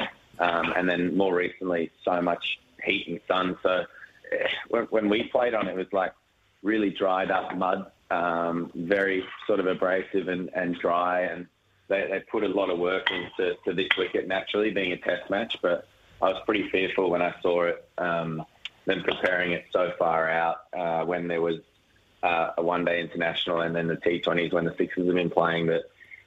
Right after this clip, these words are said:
um, it just looked really, really dry. And you can see it's a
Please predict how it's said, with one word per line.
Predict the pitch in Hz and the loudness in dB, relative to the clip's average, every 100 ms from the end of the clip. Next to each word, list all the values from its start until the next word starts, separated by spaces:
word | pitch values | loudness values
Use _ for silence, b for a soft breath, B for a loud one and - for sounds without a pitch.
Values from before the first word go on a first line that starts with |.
| _ 92 | _ 0
um, | 87 82 76 73 _ _ _ _ - | 2 0 -2 -8 _ _ _ _ -6
it | 104 | -4
just | - 104 | -2 0
looked | 101 - | 0 0
really, | 95 95 87 | 2 2 2
really | 87 85 | 2 0
dry. | 82 87 87 | 0 2 2
And | 90 | 0
you | 87 | -4
can | 92 | -4
see | - 98 | -2 -2
it's | |
a | 92 | -2